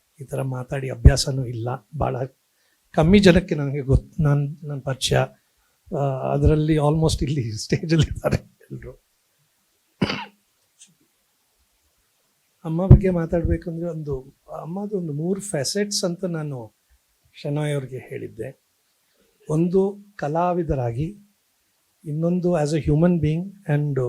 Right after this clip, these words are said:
ಮೂರನೇದು as a mother. So ಭಾಳ ಮಾತಾಡಲ್ಲ, I'll just take a few minutes of your time. ಮಾತಾಡ್ಬೇಕು, ಮಾತಾಡ್ಲಿಲ್ಲ ಅಂದ್ರೆ ತಪ್ಪಾಗ್ಬೋದು ಅನ್ನೋ ಒಂದು ಕಾರಣಕ್ಕೆ saying a few things. ಇದು it's a little difficult for me.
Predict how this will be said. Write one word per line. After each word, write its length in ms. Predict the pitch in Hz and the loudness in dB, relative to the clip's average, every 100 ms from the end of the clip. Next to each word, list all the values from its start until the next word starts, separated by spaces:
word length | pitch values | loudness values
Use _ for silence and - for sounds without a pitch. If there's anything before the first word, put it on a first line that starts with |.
| 123 127 | -4 -2
ಮೂರನೇದು 880 | 147 151 160 160 151 147 135 - _ _ _ _ _ _ _ 131 | 0 2 2 4 4 4 0 -8 _ _ _ _ _ _ _ -6
as 100 | 131 | -4
a 40 | |
mother. 300 | 123 113 113 - _ _ - _ _ _ _ - - | -6 -8 -12 -14 _ _ -20 _ _ _ _ -20 -12
So 340 | 135 123 123 - | -10 -10 -12 -12
ಭಾಳ 240 | 131 127 143 | -8 -6 -4
ಮಾತಾಡಲ್ಲ, 480 | 156 156 160 165 160 | -6 -6 -6 -6 -6
I'll 160 | 151 | -6
just 240 | 147 139 - | -6 -6 -6
take 200 | 143 139 | -8 -10
a 20 | - | -8
few 140 | 143 139 | -6 -4
minutes 320 | 139 143 139 | -4 -6 -8
of 140 | 113 | -8
your 100 | 135 | -10
time. 380 | - 135 139 139 _ 147 | -8 -8 -8 -14 _ -10
ಮಾತಾಡ್ಬೇಕು, 920 | 127 127 139 131 147 147 - 175 175 _ - _ 165 | -8 -4 -6 -2 -4 -4 -6 -6 -8 _ -20 _ -6
ಮಾತಾಡ್ಲಿಲ್ಲ 520 | 156 156 151 151 147 | -2 0 0 0 0
ಅಂದ್ರೆ 180 | 143 143 | 0 -2
ತಪ್ಪಾಗ್ಬೋದು 680 | 151 - 139 135 135 135 135 | -6 0 0 2 -4 -4 -8
ಅನ್ನೋ 180 | 131 | -10
ಒಂದು 180 | 123 120 | -12 -14
ಕಾರಣಕ್ಕೆ 680 | - 123 120 - - 123 110 _ _ _ _ _ - | -14 -16 -16 -16 -14 -14 -14 _ _ _ _ _ -14
saying 420 | 123 123 117 117 | -12 -12 -16 -18
a 40 | 117 | -20
few 320 | - 131 135 | -20 -18 -14
things. 160 | 127 - - - - _ _ _ _ _ - | -14 -16 -20 -20 -20 _ _ _ _ _ -16
ಇದು 260 | 117 113 113 | -8 -6 -6
it's 320 | - - - | -8 -10 -8
a 60 | 131 | -8
little 240 | 131 127 | -6 -6
difficult 400 | 131 - 139 - | -4 -4 -4 -4
for 180 | - | -6
me. 100 | 120 | 2